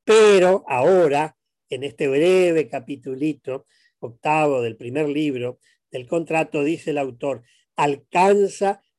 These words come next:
muchas ventajas grandes ahora, ¿m? Ejerce y extiende sus facultades,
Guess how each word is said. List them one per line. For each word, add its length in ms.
muchas 640
ventajas 540
grandes 680
ahora, 460
¿m? 240
Ejerce 580
y 100
extiende 720
sus 180
facultades, 840